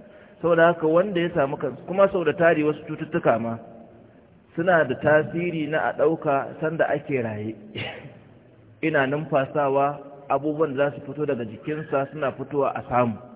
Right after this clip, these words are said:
To yanzu an tare ran, an tafi da abin da yake tare da ran. An fahimta? Saboda haka kuma a dai ma asali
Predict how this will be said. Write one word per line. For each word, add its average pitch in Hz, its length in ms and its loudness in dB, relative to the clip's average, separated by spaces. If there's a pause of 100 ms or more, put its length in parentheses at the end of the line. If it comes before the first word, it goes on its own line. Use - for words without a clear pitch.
(640)
To 143 100 2
yanzu 147 220 0
an 175 200 2
tare 175 300 4
ran, 123 140 4 (1160)
an 175 180 6
tafi 170 220 2
da 170 180 8
abin 151 260 2
da 151 60 2
yake 156 280 0
tare 123 220 4
da 120 120 0
ran. 110 120 -4 (800)
An 156 160 2
fahimta? 165 420 0 (400)
Saboda 170 200 4
haka 156 160 4
kuma 170 280 0
a 156 100 0
dai 160 200 0
ma 175 200 4
asali 185 400 0